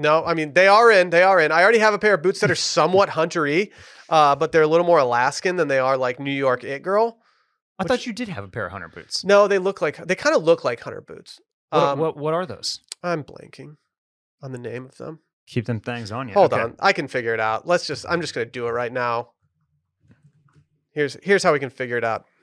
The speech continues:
Speaker 1: Xtra Tufs.
Speaker 2: Xtra Tufs.
Speaker 1: I have
Speaker 2: Okay.
Speaker 1: Xtra Tufs, just
Speaker 2: All
Speaker 1: the
Speaker 2: right.
Speaker 1: Alaskan fishing boot of choice for, uh, people that fish in Alaska. Not me, but I like them. They're, they're actually wonderful boots.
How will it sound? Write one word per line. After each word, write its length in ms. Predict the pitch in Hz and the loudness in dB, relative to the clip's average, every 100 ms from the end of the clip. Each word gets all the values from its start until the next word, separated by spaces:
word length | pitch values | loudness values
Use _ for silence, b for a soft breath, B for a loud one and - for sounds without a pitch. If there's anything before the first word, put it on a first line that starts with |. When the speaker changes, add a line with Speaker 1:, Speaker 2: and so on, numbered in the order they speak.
| _ | _
Speaker 1:
Xtra 280 | 202 - 143 | -2 -2 -4
Tufs. 360 | - 113 - - _ _ _ _ _ 123 | -6 -10 -10 -20 _ _ _ _ _ -2
Speaker 2:
Xtra 320 | 113 - - | -2 -4 -14
Tufs. 160 | 87 160 | -6 2
Speaker 1:
I 100 | 165 | 4
have 100 | 147 | 4
Speaker 2:
Okay. 100 | 123 | 0
Speaker 1:
Xtra 200 | 92 123 | -2 -6
Tufs, 260 | 120 117 | -6 -6
just 180 | - 139 | -6 -4
Speaker 2:
All 40 | 98 | -2
Speaker 1:
the 60 | |
Speaker 2:
right. 60 | 135 | 0
Speaker 1:
Alaskan 380 | 127 127 - 120 | 2 0 -4 -10
fishing 340 | 131 - 120 | -8 -10 -10
boot 200 | 120 120 | -10 -10
of 100 | 113 | -10
choice 340 | - 120 117 | -6 -4 -4
for, 200 | - 120 | -6 -6
uh, 340 | 113 117 113 131 - | -2 -2 -4 -8 -16
people 240 | 131 120 | -10 -6
that 180 | 113 - | -6 -6
fish 220 | 131 - | -8 -10
in 60 | 107 | -8
Alaska. 500 | 110 120 - 95 131 _ | -8 -8 -10 -14 -16 _
Not 200 | - 285 | -4 -2
me, 240 | 302 277 - _ _ _ _ _ | 0 -4 -6 _ _ _ _ _
but 80 | 165 | 2
I 40 | |
like 180 | 170 175 | 4 4
them. 120 | 113 | -2
They're, 200 | 113 160 | -2 -2
they're 260 | 160 170 165 | 0 0 2
actually 280 | 190 185 165 | 2 0 -2
wonderful 360 | 143 156 - 120 | 0 0 -2 -8
boots. 340 | 101 92 | -10 -12